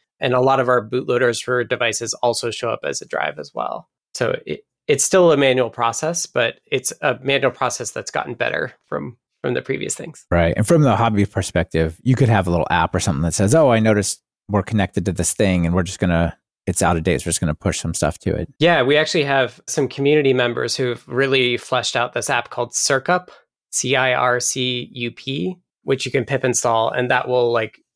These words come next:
Speaker 1: figure out all the libraries on your CircuitPy drive that are out of date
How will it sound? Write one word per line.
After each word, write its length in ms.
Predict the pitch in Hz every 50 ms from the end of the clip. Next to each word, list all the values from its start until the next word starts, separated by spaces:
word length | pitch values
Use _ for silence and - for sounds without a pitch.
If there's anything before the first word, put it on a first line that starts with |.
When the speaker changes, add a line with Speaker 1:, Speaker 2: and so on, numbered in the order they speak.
| _ _ -
Speaker 1:
figure 200 | 160 139 143 139
out 140 | 131 127 -
all 120 | 139 131
the 100 | 131 135 123
libraries 500 | 127 120 127 123 127 127 123 123 120 123
on 180 | 120 117 120
your 140 | 117 120 117
CircuitPy 460 | - - 123 - 127 - 123 120 113
drive 280 | 110 123 113 117 117 -
that 120 | 123 120
are 120 | 117 120 120
out 160 | 110 110 117
of 100 | 110 107
date 340 | 117 117 117 - - _